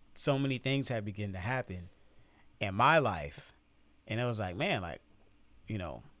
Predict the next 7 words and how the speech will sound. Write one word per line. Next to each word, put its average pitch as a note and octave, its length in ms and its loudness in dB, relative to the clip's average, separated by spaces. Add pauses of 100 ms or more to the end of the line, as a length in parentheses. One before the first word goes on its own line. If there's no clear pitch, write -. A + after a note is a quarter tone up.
(320)
stuff - 400 0
is, - 160 -10
like, F#2 240 -4
low-key C#3 400 0
turning E3+ 280 2
around. B3 360 0 (580)
So G2 460 0